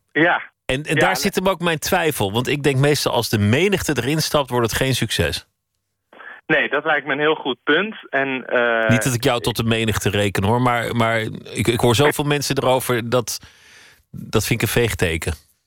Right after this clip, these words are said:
Speaker 1: Ja, nee, en het is de afgelopen maanden ook echt, eh, exponentieel gegroeid, de aandacht ervoor en ik vermoed ook de investeringen.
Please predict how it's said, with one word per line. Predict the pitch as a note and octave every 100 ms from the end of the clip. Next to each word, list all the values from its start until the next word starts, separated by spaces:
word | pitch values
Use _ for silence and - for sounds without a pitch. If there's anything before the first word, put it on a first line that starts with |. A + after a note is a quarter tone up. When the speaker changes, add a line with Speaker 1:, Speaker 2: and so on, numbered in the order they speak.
| _ _
Speaker 1:
Ja, | E3+ D3+
nee, | C#3+ C#3
en | D#3 E3
het | F3+
is | G#3
de | -
afgelopen | F3+ - F#3 E3+ E3
maanden | D#3+ D#3 C3+
ook | -
echt, | C3 -
eh, | C#3 A#2+
exponentieel | C3 - D3 C3 C#3 D3
gegroeid, | C#3 C3+ - C#3+ D#3
de | C#3
aandacht | C3+ D#3 -
ervoor | C#3+ - C#3+ C#3+
en | B2+
ik | F#4
vermoed | B2+ C#3 C#3+
ook | A#2
de | -
investeringen. | A#2+ A#2 - C3+ B2+ D3 D#3+